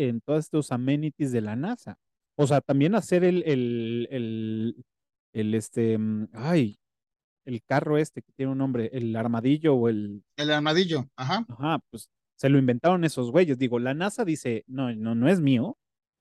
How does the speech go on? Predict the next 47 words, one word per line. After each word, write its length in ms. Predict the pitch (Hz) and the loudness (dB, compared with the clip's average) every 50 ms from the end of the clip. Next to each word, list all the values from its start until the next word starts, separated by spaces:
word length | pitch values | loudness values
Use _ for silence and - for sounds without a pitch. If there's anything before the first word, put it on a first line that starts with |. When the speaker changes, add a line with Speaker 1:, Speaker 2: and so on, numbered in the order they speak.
| _ _ _ - | _ _ _ -6
Speaker 1:
Les 160 | 120 120 113 | -4 -4 -2
dimos 300 | 131 170 220 254 - - | -2 0 0 0 0 0
ideas, 400 | 135 123 127 135 156 214 254 - _ - | 0 2 4 4 4 4 2 -2 _ -6
pero 180 | 120 107 104 | -4 -4 -4
no 160 | 107 113 117 | -4 -4 -2
es 120 | 120 117 123 | -2 -2 -2
mío 180 | 139 135 117 | -2 -4 -4
tampoco, 800 | - - 107 101 - 117 - - 117 117 117 113 104 95 95 - _ _ _ _ _ | -4 -8 -16 -12 -12 -12 -10 -2 0 2 2 2 0 -2 -4 -10 _ _ _ _ _
Speaker 2:
Sí, 160 | - - 139 | -14 -10 -6
no, 120 | 135 - 113 | -4 -2 -2
Speaker 1:
oigan". 20 | |
Speaker 2:
no 120 | 110 - 156 | 0 -2 -2
es 100 | - 180 | 0 0
el 120 | 170 170 | 0 2
nuestro, 420 | 175 175 - - - 123 107 - _ _ _ _ | 2 0 0 -2 -10 -16 -16 -16 _ _ _ _
no 120 | 104 117 | -4 0
es 100 | 127 120 | 2 2
Speaker 1:
Pero 140 | 117 120 117 | 4 2 2
Speaker 2:
el 20 | 123 | 0
Speaker 1:
eso 220 | 127 - - 165 | 0 2 2 4
les 180 | 170 160 131 - | 4 4 2 2
costó 680 | - 127 113 - - - 127 131 135 139 147 - - _ | -2 -4 -4 -4 0 4 6 8 8 8 8 6 4 _
un 460 | - 123 120 117 117 120 123 131 151 160 | -4 -2 0 2 2 2 0 -2 -2 -4
billetote 680 | 170 143 113 107 98 95 _ - 156 175 - - 107 | -4 -6 -6 -8 -12 -12 _ -6 -6 -6 -4 -4 -8
hacerlo. 520 | 107 - - 170 202 208 - 113 98 _ _ _ _ _ _ _ _ _ _ _ _ _ _ _ _ _ _ _ | -8 -2 0 0 0 0 -2 -8 -20 _ _ _ _ _ _ _ _ _ _ _ _ _ _ _ _ _ _ _
Speaker 2:
Y 140 | - 151 151 | -4 -2 -2
en 120 | 147 139 | -2 -2
sí, 520 | 131 135 - 185 175 175 190 202 214 - - _ - | -4 -8 -10 -8 -4 -2 0 0 -2 -2 -6 _ -8
en, 200 | 147 151 143 127 - | -6 -6 -6 -6 -6
en 160 | 139 143 135 | -6 -6 -6
su 160 | 131 - 143 | -6 -6 -6
momento 420 | 143 143 147 151 160 165 - - 196 | -4 -4 -2 -4 -4 -6 -4 -6 -4
fue 140 | 185 202 208 | -2 0 0
la 160 | 220 208 214 | 0 0 0
película 640 | 196 185 175 180 - - 185 185 190 180 170 156 143 | -2 -4 -4 -6 -8 -6 -4 -2 0 0 0 0 0
de 760 | 123 123 127 123 120 120 120 117 117 117 117 117 117 117 117 107 | 0 -2 -2 0 0 0 0 0 0 -2 -2 -2 -2 -4 -4 -4
Disney, 600 | 131 165 175 175 151 156 156 151 139 127 117 - | -4 -2 -2 -2 -4 -4 -4 -2 -2 -2 -4 -4
no 360 | - 127 135 135 143 151 151 147 | -6 -6 -4 -2 -2 -2 -4 -4
temática 520 | 170 170 151 156 156 147 - 139 - 139 | -4 -4 0 0 -2 -2 -4 -8 -8 -6
de 100 | 120 113 | -6 -6
caricaturas 680 | - 120 113 120 - - 120 - 143 151 156 143 - | -8 -8 -10 -8 -10 -10 -12 -10 -8 -8 -8 -8 -8
y 40 | 139 | -6
demás, 320 | 131 123 120 127 139 139 | -4 -4 -2 -2 -4 -6
que 120 | - 165 127 | -8 -10 -12
tuvo 320 | 117 117 131 143 143 147 | -14 -14 -12 -8 -6 -4
mejor 300 | 143 127 127 - 143 131 | -4 -6 -6 -6 -6 -4
rendimiento, 840 | 143 139 131 123 120 113 131 147 147 143 135 - 123 110 98 92 - | -4 -4 -4 -4 -4 -4 -4 -6 -6 -8 -10 -10 -10 -10 -10 -12 -16